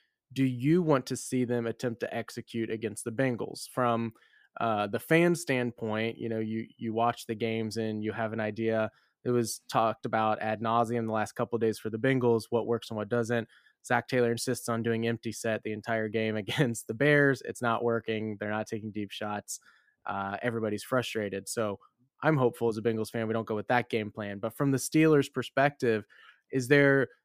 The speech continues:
some recipe to success that you think needs to be true for them to, to beat the Bengals? Uh, or are they just gonna kinda need to do what they've been doing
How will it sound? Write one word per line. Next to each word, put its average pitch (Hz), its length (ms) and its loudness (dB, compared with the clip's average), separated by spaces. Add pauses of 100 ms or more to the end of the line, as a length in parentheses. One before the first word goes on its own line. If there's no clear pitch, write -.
some 156 260 4
recipe 147 480 4
to 135 120 -6
success 127 540 -2
that 113 120 -2
you 117 180 -2
think 117 300 -4
needs 120 260 -4
to 123 100 -4
be 113 160 0
true 139 280 0
for 120 180 -2
them 110 240 -4
to, 110 220 -2
to - 140 -8
beat 117 220 -2
the 107 80 -2
Bengals? 123 640 -2
Uh, 110 220 -2
or 113 200 2
are 110 60 0
they 110 120 0
just 107 160 -8
gonna 110 160 -6
kinda 110 380 -2 (360)
need 123 180 -2
to 120 80 -6
do 120 180 2
what 117 140 0
they've 110 180 0
been 113 200 -2
doing 104 380 -2